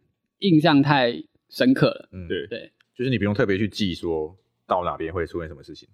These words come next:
Speaker 3: 对。
Speaker 2: 哎，它是一个很明显的提示，就算它还没有动到它，你还是可以，平常可以拿起来看，就像你平常在玩《神秘大业》的时候会拿起，看下面是，哎，两块钱一个工人这样。
Speaker 3: 嗯。
Speaker 2: 对，你平常就会拿起来看。
Speaker 3: 因为你看像，像盖亚啊，或是像很多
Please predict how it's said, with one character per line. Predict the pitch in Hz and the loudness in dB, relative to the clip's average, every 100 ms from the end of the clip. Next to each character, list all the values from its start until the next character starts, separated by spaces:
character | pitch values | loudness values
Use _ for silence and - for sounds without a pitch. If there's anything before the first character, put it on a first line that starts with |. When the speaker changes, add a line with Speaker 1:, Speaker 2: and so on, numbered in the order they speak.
| - | -4
Speaker 3:
对。 | 98 80 | -2 0
Speaker 2:
哎， | 90 | -2
它 | 107 113 | -4 -2
是 | 120 | 0
一 | |
个 | 107 | 0
很 | 98 | -2
明 | 87 | -4
显 | 92 | -4
的 | 82 | -6
提 | 76 | -10
示， | 87 | -8
就 | 82 | -4
算 | 92 95 | -2 -2
它 | 98 101 | -2 -2
还 | |
没 | 95 | -2
有 | 87 | -2
动 | 101 85 | -2 -2
到 | 87 | -2
它， | 82 76 78 _ | -2 -4 -8 _
你 | 85 | -8
还 | |
是 | 92 | -4
可 | 95 | -4
以， | 90 87 - | -4 -6 -6
平 | 95 | -4
常 | 95 | -2
可 | |
以 | 95 | -2
拿 | 85 | -4
起 | 76 | -6
来 | |
看， | - 85 | -8 -12
就 | _ _ | _ _
像 | 104 | -10
你 | 87 | -8
平 | 85 | -10
常 | 82 76 - _ _ _ _ | -10 -10 -14 _ _ _ _
在 | 98 90 | -2 0
玩 | 85 85 | 0 -2
《神 | 85 87 | -4 -4
秘 | |
大 | 90 90 | 0 0
业》 | |
的 | 85 | 0
时 | 85 | -2
候 | |
会 | 87 | -2
拿 | 85 | -4
起， | - | -6
看 | 95 90 | -6 -4
下 | 92 | -4
面 | 87 | -4
是， | |
哎， | 90 110 - | -6 -8 -12
两 | 80 | -8
块 | 95 | -8
钱 | - - _ | -8 -18 _
一 | 92 | -8
个 | 85 | -6
工 | 85 | -8
人 | 64 | -12
这 | 73 | -18
样。 | 73 _ _ _ | -20 _ _ _
Speaker 3:
嗯。 | 104 95 104 | -10 -6 -6
Speaker 2:
对， | 87 | -6
你 | 82 | -10
平 | 90 | -10
常 | 87 | -6
就 | 98 | -4
会 | |
拿 | 90 | -4
起 | - | -10
来 | - | -14
看。 | - _ _ _ _ _ _ _ - | -20 _ _ _ _ _ _ _ -2
Speaker 3:
因 | 151 | 2
为 | |
你 | 131 | 4
看 | 147 | 4
像， | 147 143 - _ | 4 2 -4 _
像 | 151 | -2
盖 | 135 143 | 2 2
亚 | 104 87 | 4 6
啊， | 85 85 | 6 6
或 | 95 | 6
是 | 113 117 | 4 4
像 | 120 104 | 4 4
很 | 90 | 4
多 | 90 98 98 98 | 4 6 6 4